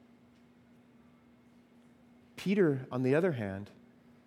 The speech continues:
he gives us the assurance that the Lord's eyes are on the righteous. His eyes are on those who have received salvation from Christ and live from that salvation,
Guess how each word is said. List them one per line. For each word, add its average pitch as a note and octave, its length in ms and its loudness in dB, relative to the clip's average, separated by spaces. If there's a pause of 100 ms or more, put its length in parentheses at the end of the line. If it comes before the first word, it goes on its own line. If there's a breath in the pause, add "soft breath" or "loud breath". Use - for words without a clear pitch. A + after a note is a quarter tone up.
(600)
he C3 100 -8
gives C#3+ 180 0
us D3 120 -2
the D3+ 120 0
assurance E3 520 -2
that - 120 -14
the C3+ 80 -2
Lord's B2+ 360 -2
eyes C#3+ 360 0
are C3 200 -4
on D3 440 -2
the D3+ 100 -2
righteous. C3 680 -4 (1700)
His C#3+ 240 2
eyes E3 400 2
are E3 60 0
on C#3+ 140 0
those D3 280 4
who D#3 80 -2
have B2 100 -4
received G3 760 -4
salvation D3+ 580 -2
from C3+ 160 -10
Christ C3 340 0 (240 loud breath)
and B2+ 360 2
live E3+ 440 8
from D#3+ 420 2
that D#3 200 2
salvation, C3 680 -2